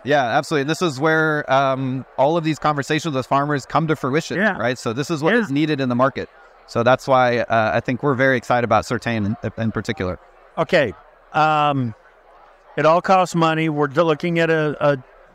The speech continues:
Speaker 2: a period of time where most of the people that I'm talking to are talking about a period of tighter margins. How do we pay for all of this?
Speaker 1: Yeah, it's a good, it's a very good question. Um, if you look at operating loans for a grower, the rates are now six to eight percent,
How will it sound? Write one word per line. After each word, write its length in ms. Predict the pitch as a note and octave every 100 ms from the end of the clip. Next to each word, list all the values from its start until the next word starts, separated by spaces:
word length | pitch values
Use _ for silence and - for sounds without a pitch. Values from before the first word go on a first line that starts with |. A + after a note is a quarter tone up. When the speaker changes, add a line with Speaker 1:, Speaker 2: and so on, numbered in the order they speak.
| _ -
Speaker 2:
a 200 | - C#3
period 460 | A#2+ E3+ F3 F3 D#3+
of 120 | C3+
time 400 | - D#3+ E3 E3 - - - -
where 180 | C3+
most 380 | C3 C3+ F3 F#3
of 80 | F#3
the 80 | E3+
people 260 | F#3 E3+
that 140 | F3+ F3
I'm 180 | E3 C#3+
talking 380 | D#3+ D#3 D3
to 180 | C3+ D#3+
are 100 | D#3+
talking 340 | C3+ C#3 C#3+ D3+
about 220 | D3 D3+
a 60 |
period 320 | C3+ C#3 D3+ D3
of 100 | B2+
tighter 300 | D3 C#3+ D3
margins. 640 | D3 D3 C3+ A2+ G2 - - - - -
How 220 | D3+ G3
do 60 | B3+
we 160 | C4
pay 300 | G3+ F3 G3+
for 220 | G#3 C3
all 240 | A2+ G#2+ G#2+
of 100 | G#2
this? 400 | G2+ - - - A#2
Speaker 1:
Yeah, 180 | C3+
it's 100 | A#2+
a 40 | D3+
good, 180 | D#3 B2+ - -
it's 80 |
a 80 | D3+
very 200 | C3 D#3
good 160 | C3 A#2
question. 480 | C#3+ - A#2+ G#2+ A2+
Um, 240 | A#2+ A#2 B2+
if 140 | B2
you 60 | C#3+
look 140 | D#3
at 80 | -
operating 440 | C3+ E3+ D3+ C#3
loans 320 | C3 D3 E3
for 100 | F3
a 60 | E3
grower, 300 | D#3+ E3+ F#3
the 120 | D3+
rates 280 | C3+ C#3 -
are 100 | C3+
now 300 | B2 B2+ C3
six 340 | - C#3+ C#3+ -
to 80 |
eight 220 | G#2+ C3 -
percent, 400 | A#2 C#3+ D#3+